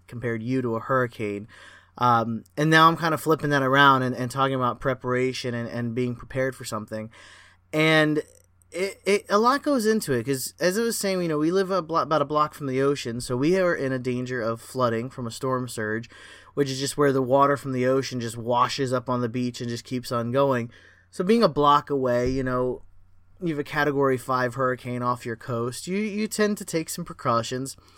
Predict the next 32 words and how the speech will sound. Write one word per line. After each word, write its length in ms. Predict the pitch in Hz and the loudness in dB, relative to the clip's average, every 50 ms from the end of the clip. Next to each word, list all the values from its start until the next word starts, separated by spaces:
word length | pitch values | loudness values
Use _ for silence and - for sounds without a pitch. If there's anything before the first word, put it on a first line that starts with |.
| - - - - - - - - - - | -20 -20 -20 -20 -20 -20 -20 -20 -10 -2
So 100 | - 175 | 4 6
we 120 | 175 185 | 6 6
spent 300 | 180 - - 190 185 175 | 4 4 2 2 4 4
a 200 | 170 160 156 151 | 6 6 6 6
large 460 | 151 147 156 165 175 180 175 - - | 6 8 8 8 8 8 4 0 -4
chunk 280 | - - 175 165 160 - | -2 0 0 0 0 0
of 80 | 175 | 0
the 100 | 147 143 | 0 0
day 460 | 139 131 139 135 131 131 127 127 131 120 - | 2 4 4 6 6 6 4 4 2 0 0
on 400 | 127 127 127 123 120 120 120 120 | 2 2 4 4 2 2 0 -2
Sunday 640 | - - 151 147 147 151 139 135 123 117 117 123 127 _ _ _ _ _ - | -2 0 2 2 2 4 2 2 2 2 -2 -4 -8 _ _ _ _ _ -6
after, 500 | 127 123 120 - - 127 123 117 117 113 | -4 -4 -4 -4 -4 -4 -2 -2 -2 -2
afternoon, 720 | - 117 117 - - 123 127 127 123 120 117 113 117 - - | -2 -4 -6 -6 -4 -4 -2 0 0 0 -2 -2 -4 -6 -8
um, 420 | - 113 110 110 110 107 107 110 - - - - - - - _ _ | -6 -4 -2 -2 -2 -2 -4 -8 -10 -16 -20 -20 -20 -20 -20 _ _
putting 420 | - - 165 170 170 165 165 165 170 - | -2 2 4 4 4 4 2 0 -4 -2
our 280 | - 135 135 135 135 117 | 0 2 4 4 4 4
outdoor 460 | 95 139 156 175 175 - 175 165 165 | 6 6 6 4 4 0 0 0 0
furniture 540 | 160 - 165 156 156 151 143 - 143 135 127 | 0 -2 -2 -2 -2 -2 -4 -4 -4 -4 -2
inside 800 | - 151 175 190 196 - - 160 139 127 123 123 120 120 120 113 | -2 -2 -2 -2 -2 -2 -2 0 2 2 2 2 2 0 0 -2
and 120 | 123 123 | -2 -2
then 120 | 127 127 | -2 -2
putting 260 | 127 - 139 135 135 131 | -2 -2 -2 0 0 0
our 140 | 127 127 | -2 -2
indoor 460 | - 135 156 165 170 156 151 143 135 127 | -2 -2 -2 -2 -2 0 0 0 0 0
furniture 520 | - - 135 131 131 127 - - 127 123 - | -2 -4 -4 -4 -4 -6 -6 -6 -6 -6 -4
on 180 | 117 127 127 120 | -4 -4 -4 -4
top 380 | - - - 143 147 143 - | -6 -6 -2 -2 -2 0 -2
of 120 | 143 123 113 | -4 -2 0
our 140 | 117 117 - - | -2 -2 0 0
outdoor 440 | 123 143 143 - 117 127 120 117 113 | -2 -2 -2 -2 -4 -4 -2 -2 -4
furniture, 640 | - - 113 113 113 113 110 - - 107 104 110 - - - - - - - - _ - | -4 -4 -4 -4 -4 -6 -6 -6 -6 -6 -6 -6 -10 -14 -20 -20 -20 -20 -20 -20 _ 2
uh, 200 | - 127 - - | 4 4 4 4